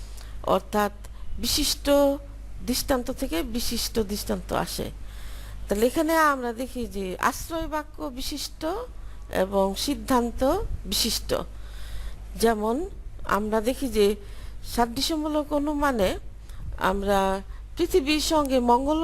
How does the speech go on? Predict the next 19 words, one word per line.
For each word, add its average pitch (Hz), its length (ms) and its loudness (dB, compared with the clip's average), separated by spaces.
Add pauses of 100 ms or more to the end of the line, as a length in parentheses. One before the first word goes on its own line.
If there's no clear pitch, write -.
(100)
গ্রহের 277 420 6 (160)
কয়েকটি 226 500 2 (260)
বিষয়ে 226 440 6 (520)
সাদৃশ্য 220 440 2 (180)
দেখে 254 280 0 (200)
অনুমান 254 320 0 (140)
করি 226 180 2 (180)
যে 180 120 8 (720)
মঙ্গল 262 340 4 (160)
গ্রহেও 277 500 6 (520)
পৃথিবীর 302 500 6 (100)
মতো 240 220 4 (160)
প্রাণের 247 440 8
অস্তিত্ব - 400 -6 (200)
আছে। - 220 -4 (1080)
এখানে 320 280 8 (140)
পৃথিবীকে 349 600 6 (680)
বিশিষ্ট 359 420 4 (180)
দৃষ্টান্ত 330 500 2